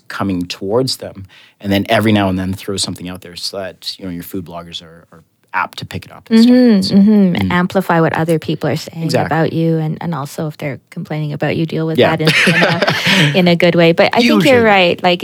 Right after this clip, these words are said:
Speaker 2: know the kind of business you're in. The
Speaker 1: Mm-hmm.
Speaker 2: kind of business you're in, it makes a ton of sense to be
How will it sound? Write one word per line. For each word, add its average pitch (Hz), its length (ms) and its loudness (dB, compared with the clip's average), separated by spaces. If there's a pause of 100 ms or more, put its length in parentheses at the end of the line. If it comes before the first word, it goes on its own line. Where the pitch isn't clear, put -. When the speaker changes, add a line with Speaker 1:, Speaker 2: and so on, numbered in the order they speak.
(120)
Speaker 2:
know 190 400 6
the 175 120 4
kind 170 280 0
of 165 100 2
business 160 500 -4
you're 156 140 -10
in. 143 260 -2
The 113 60 -6
Speaker 1:
Mm-hmm. 127 180 2
Speaker 2:
kind 180 160 4
of 170 60 2
business 143 480 -2
you're 185 240 4
in, 139 500 -4 (320)
it 156 180 2
makes 160 440 0
a 143 80 -6
ton 151 300 -6
of 156 100 -2
sense 180 480 -2
to 143 240 -10
be 135 420 -12